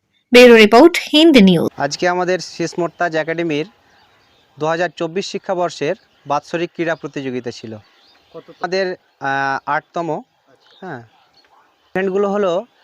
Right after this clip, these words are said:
Speaker 2: হান্ড্রেড মিটার রান, এইটটি মিটার রান, পটাটো রেস, স্পুন রেস, তারপরে হচ্ছে বেলুন বাস্ট, তারপরে কক ফাইট,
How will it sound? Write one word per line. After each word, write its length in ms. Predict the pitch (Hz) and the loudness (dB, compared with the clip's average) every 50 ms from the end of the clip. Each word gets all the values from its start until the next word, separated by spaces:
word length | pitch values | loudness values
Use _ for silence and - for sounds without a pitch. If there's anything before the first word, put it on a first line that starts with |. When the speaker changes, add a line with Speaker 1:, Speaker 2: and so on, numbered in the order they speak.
| _ _ _ _ _ | _ _ _ _ _
Speaker 2:
হান্ড্রেড 300 | - - 160 165 170 170 | -10 -8 -6 -6 -6 -6
মিটার 280 | 180 170 175 175 175 160 | -6 -6 -4 -6 -4 -4
রান, 220 | 160 151 151 170 | -4 -4 -6 -8
এইটটি 300 | 170 160 156 151 _ 175 | -8 -10 -10 -10 _ -12
মিটার 320 | 165 170 160 175 170 165 | -12 -10 -8 -8 -8 -6
রান, 320 | 160 170 160 143 147 175 202 _ _ _ _ _ | -6 -6 -6 -6 -8 -10 -14 _ _ _ _ _
পটাটো 320 | - 147 143 151 156 160 170 | -8 -8 -6 -6 -8 -8 -6
রেস, 260 | 160 170 160 170 175 - _ _ _ _ _ _ _ _ - | -4 -4 -4 -6 -6 -10 _ _ _ _ _ _ _ _ -12
স্পুন 380 | 156 143 - _ 175 180 175 | -12 -12 -10 _ -6 -4 -4
রেস, 300 | 170 175 175 175 180 180 - _ _ _ _ _ _ _ _ _ _ _ _ _ _ _ _ | -2 -2 -2 -4 -4 -6 -10 _ _ _ _ _ _ _ _ _ _ _ _ _ _ _ _
তারপরে 320 | 156 151 151 - 170 170 | -6 -6 -4 -4 -6 -6
হচ্ছে 300 | 170 170 - - 175 170 | -6 -6 -8 -8 -8 -6
বেলুন 300 | 156 160 160 165 165 170 | -4 -4 -4 -4 -4 -4
বাস্ট, 460 | 160 165 165 165 175 175 - _ - _ _ _ _ _ _ _ _ _ _ _ _ | -4 -2 -4 -4 -4 -8 -14 _ -20 _ _ _ _ _ _ _ _ _ _ _ _
তারপরে 300 | 156 151 143 - 156 160 | -10 -8 -6 -8 -8 -8
কক 220 | - 160 151 151 _ _ - | -6 -6 -6 -6 _ _ -6
ফাইট, 420 | 170 170 170 170 175 175 _ _ | -4 -4 -4 -4 -6 -10 _ _